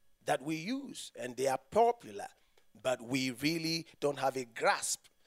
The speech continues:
on their meanings. And do you know what the word, uh, holy means? Um, how, how does God look at holiness? And what is God's standard established for the term holy?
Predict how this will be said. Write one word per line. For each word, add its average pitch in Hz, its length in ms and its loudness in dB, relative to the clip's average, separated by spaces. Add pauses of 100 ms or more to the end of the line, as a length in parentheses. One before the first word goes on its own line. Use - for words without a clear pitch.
(360)
on 123 200 0
their 123 200 0
meanings. 123 720 -6 (400)
And 127 320 -2 (160)
do 156 100 2
you 170 200 4
know 170 280 6
what 151 260 2
the 135 100 -10
word, 143 320 2
uh, 131 140 -4
holy 202 480 0 (180)
means? 160 460 -2
Um, 104 360 -10 (260)
how, 160 420 8 (100)
how 160 400 6
does 135 240 0
God 160 320 8
look 147 400 8 (100)
at 120 160 -2
holiness? 143 540 4
And 117 180 -4 (200)
what 151 260 4
is 135 140 -2
God's 151 320 6
standard 117 840 0 (380)
established 139 800 2
for 123 140 -4
the 120 120 -4
term 151 480 4 (160)
holy? 160 420 6